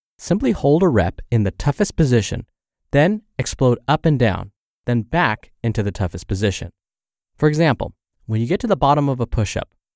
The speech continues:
hold for one to two seconds, and then push up as fast as possible. Your hands can even leave the ground, and land back in the bottom of the push-up. Once again, this strategy works for many body weight exercises. Trick number three,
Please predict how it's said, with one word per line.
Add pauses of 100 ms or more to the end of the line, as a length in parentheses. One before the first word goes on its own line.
(120)
hold
for
one
to
two
seconds, (440)
and
then (320)
push
up (220)
as
fast
as
possible. (300)
Your
hands
can
even
leave
the
ground, (380)
and
land
back (100)
in
the
bottom
of
the
push-up. (540)
Once
again, (280)
this
strategy
works (120)
for
many
body
weight
exercises. (960)
Trick
number
three,